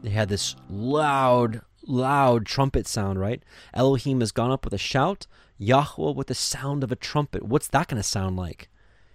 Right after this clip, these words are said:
Ear-piercing, maybe like the World of War, World of, War of Worlds, sorry.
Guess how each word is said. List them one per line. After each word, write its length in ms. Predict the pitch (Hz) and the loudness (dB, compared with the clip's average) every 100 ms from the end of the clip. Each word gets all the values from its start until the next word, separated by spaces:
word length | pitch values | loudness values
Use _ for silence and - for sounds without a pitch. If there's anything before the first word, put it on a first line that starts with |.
| _ | _
Ear-piercing, 760 | 156 147 147 - 147 147 165 151 | 4 6 6 6 2 2 0 0
maybe 180 | 139 139 | 0 0
like 200 | 135 - | -2 -2
the 80 | |
World 240 | 127 139 135 | -2 0 0
of 60 | |
War, 280 | 120 127 135 | -2 -2 -2
World 360 | - 120 131 127 | -2 2 2 2
of, 100 | 113 _ - | -4 _ -6
War 220 | 113 117 | -2 -2
of 120 | 101 | -2
Worlds, 280 | 104 117 - | 0 0 -2
sorry. 220 | 120 151 | -6 -8